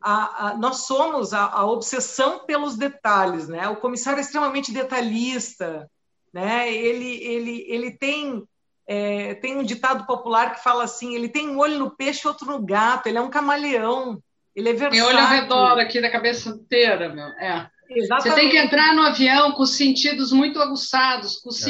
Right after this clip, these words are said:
Speaker 2: cinco, eu sempre falava
Speaker 1: Exatamente.
Speaker 2: no treinamento, falo até hoje, com cinco sentidos muito aguçados,
Speaker 1: Exatamente.
Speaker 2: né? Isso é um exercício, né, Bê? E, de repente, esse exercício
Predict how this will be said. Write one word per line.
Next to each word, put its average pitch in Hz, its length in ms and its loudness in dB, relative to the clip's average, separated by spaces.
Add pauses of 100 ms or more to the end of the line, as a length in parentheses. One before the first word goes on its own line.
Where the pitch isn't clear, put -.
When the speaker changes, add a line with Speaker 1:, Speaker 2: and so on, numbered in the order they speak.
(100)
Speaker 2:
cinco, 214 120 -2
eu 349 40 0
sempre 359 240 0
falava 330 180 0
Speaker 1:
Exatamente. 285 120 -2
Speaker 2:
no 269 120 0
treinamento, 247 500 -4
falo 269 160 -4
até 277 200 -2
hoje, 247 400 -2 (360)
com 285 180 0
cinco 330 420 0
sentidos 254 840 -6
muito 285 480 0
aguçados, 202 720 -8
Speaker 1:
Exatamente. 196 260 -4
Speaker 2:
né? - 40 -18 (240)
Isso 262 220 2
é 302 60 4
um 294 100 2
exercício, 240 880 -2
né, 214 220 -2
Bê? 214 340 2
E, 220 60 -10
de 247 100 0
repente, 269 440 -4
esse 285 200 -6
exercício 269 760 -4